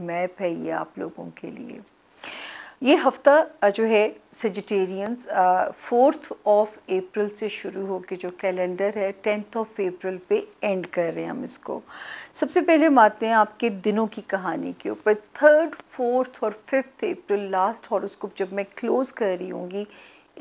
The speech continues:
तो मैंने आपसे कहा था दुआओं की वीडियो है थर्ड को सेजिटेरियंस हेल्थ के लिए और अपने काम के लिए दुआ कर लीजिएगा। अ,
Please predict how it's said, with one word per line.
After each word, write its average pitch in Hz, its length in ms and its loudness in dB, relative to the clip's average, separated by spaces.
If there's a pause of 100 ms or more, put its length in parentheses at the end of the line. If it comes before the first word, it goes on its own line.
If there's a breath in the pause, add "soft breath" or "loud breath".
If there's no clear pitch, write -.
तो 226 80 -2
मैंने 214 140 -2
आपसे 202 240 -4
कहा 202 160 2
था 208 180 -4
दुआओं 185 480 -2
की 202 180 -8
वीडियो 185 480 -6
है 190 220 -4
थर्ड 185 460 2
को 208 160 -6
सेजिटेरियंस 190 840 -6 (520 loud breath)
हेल्थ 233 240 6 (140)
के 247 140 0
लिए 220 320 -4
और 220 180 -6
अपने 202 260 -8 (160)
काम 208 340 2
के 220 180 -8
लिए 185 160 -6
दुआ 180 300 -4
कर 170 240 -6
लीजिएगा। 170 640 -6 (1500 loud breath)
अ, 208 300 10